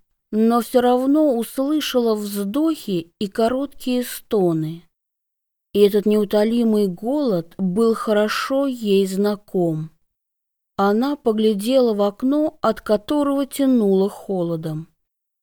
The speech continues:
Сквозняк ледяными пальцами трогал прядки волос, наполовину прикрывавших ее уши.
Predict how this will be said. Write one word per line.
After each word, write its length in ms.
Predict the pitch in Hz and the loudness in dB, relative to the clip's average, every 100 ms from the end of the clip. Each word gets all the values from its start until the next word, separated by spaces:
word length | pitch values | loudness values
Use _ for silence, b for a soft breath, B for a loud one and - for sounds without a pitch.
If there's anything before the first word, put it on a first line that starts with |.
| _ _ - | _ _ -20
Сквозняк 800 | - 196 208 220 240 302 302 | -8 2 4 4 0 0 0
ледяными 640 | 240 226 208 226 269 254 233 | -4 -4 -2 0 2 2 0
пальцами 960 | - - 285 294 - 214 170 160 151 - | -2 -2 0 -2 -4 -2 0 0 -2 -8
трогал 540 | - 240 285 233 220 214 | 0 2 2 2 0 0
прядки 500 | 247 277 285 - 269 | 0 0 0 -4 -2
волос, 760 | 262 269 254 196 165 156 - _ _ | 0 0 0 -2 -4 -10 -18 _ _
наполовину 840 | - 196 196 226 220 226 220 247 220 | -2 0 2 2 2 2 2 -2 -2
прикрывавших 1000 | 202 208 202 208 233 302 294 - 175 - | -4 -4 -2 -2 0 -4 -4 -10 -10 -8
ее 580 | 185 202 214 214 269 - _ | -4 -2 -2 -2 -4 -6 _
уши. 600 | 226 190 - - 156 160 | -6 -6 -10 -10 -10 -12